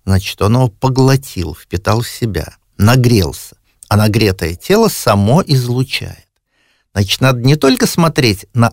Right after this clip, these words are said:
отраженный солнечный свет, а надо еще измерить,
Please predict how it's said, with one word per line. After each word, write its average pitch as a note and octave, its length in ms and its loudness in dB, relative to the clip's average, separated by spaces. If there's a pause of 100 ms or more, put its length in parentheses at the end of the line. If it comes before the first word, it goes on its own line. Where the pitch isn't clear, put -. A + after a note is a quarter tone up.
отраженный C3 840 2
солнечный F2+ 680 -2
свет, - 360 -12 (280)
а G2 100 -2
надо B2 200 0
еще B2+ 280 -2
измерить, B2+ 440 0